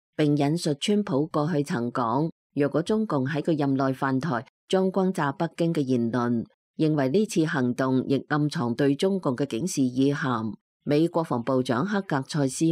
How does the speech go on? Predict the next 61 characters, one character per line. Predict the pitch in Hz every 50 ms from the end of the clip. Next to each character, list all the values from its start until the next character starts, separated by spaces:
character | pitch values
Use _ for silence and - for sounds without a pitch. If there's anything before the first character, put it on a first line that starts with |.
| 156 -
話， | 147 131 127 123 117 117 - _ _ _ _ -
正 | - 170 165 151
如 | 131 127
川 | - 196 190 190 190
普 | 160 135 156
總 | 175 151 127 143 165
統 | 180 143 131
所 | 160 - 135 113 135 170 -
講， | - 120 117 139 165 - _ _ _
美 | - 139 143 160 156
國 | - 160 156 - -
唔 | 131
尋 | 127 127 156 127 127
求 | 123 147 127 120
戰 | 117 - 151 147 147 147
爭， | - 170 170 160 165 165 143 _ _ _ _ _ -
但 | - 147 139 139 143
當 | - 202 202 208
我 | 190 156 151 151
哋 | 139
嘅 | 143 147
人 | 147 139 127
民、 | 127 123 123 120 117 123 - _ _ _ -
我 | - 156 151
哋 | 160 143
嘅 | 143 156
伙 | 151 - 127 139 175 -
伴 | - 151 143 135 135 -
或 | - 139 143 127 -
我 | - 131 139
哋 | 139 151
嘅 | 131 147 139
利 | 143 131 127
益 | 147 180 190
受 | 185 - 147 131 123
到 | 135 143 139
威 | 139 156 170 170 170
脅 | 170 - 143 131
時， | - - 135 127 117 110 _ _ _ _ _
我 | - 147 151
哋 | 147 135
將 | - 185 190 190
迅 | 190 - 151 139 143
速 | - 175 170
採 | - - 139 127 147
取 | - 151 131 156
行 | 160 160 135 117 110 -
動。 | - 123 120 117 113 110 110 - _ _ _ _ _ _ -
位 | - 156 147 147
於 | 147 143 202 202
卡 | 196 - 208 202
塔 | 196 202 208 156
爾 | 139 -
嘅 | 139 147 143
烏 | 151 143 147 175 185 185
代 | 185 147 131 123
德 | - 160 -
空 | - 180 170 170 165
軍 | 170 160 160 160
基 | - 170 160 160 160
地 | - 143 127 120 -